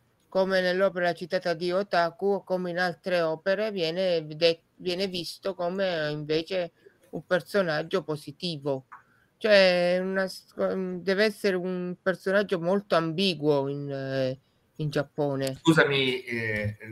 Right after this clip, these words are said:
Speaker 2: ho fatto una ricerca perché avevo un dubbio. Il Re Demone, non il Sesto
Speaker 1: Re
Speaker 2: Demone.
Speaker 1: Demone, Re Demone.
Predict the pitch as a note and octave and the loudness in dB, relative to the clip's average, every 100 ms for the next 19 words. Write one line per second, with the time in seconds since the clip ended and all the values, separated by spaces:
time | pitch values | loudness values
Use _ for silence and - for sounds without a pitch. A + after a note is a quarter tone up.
0 | G#2+ - - - D3 C#3+ C3+ C3 F3 E3+ | -16 -18 -16 -10 -4 -2 0 2 0 2
1 | B2 A#2+ B2+ A#2 A2+ A2+ A#2 G#2 B2+ B2 | -2 0 -2 -2 -2 -4 -6 -8 -8 -4
2 | D3 C3+ G2+ G#2+ G2 G2 A2 G#2+ G2+ - | 0 0 0 -2 -4 -8 -8 -8 -10 -8
3 | E3 G#3+ E3 C#3+ D3+ C#3 C#3 C#3+ D3+ E3 | 2 2 2 2 2 2 -4 -8 -8 -8
4 | C#3+ D3+ C3+ | -8 -12 -12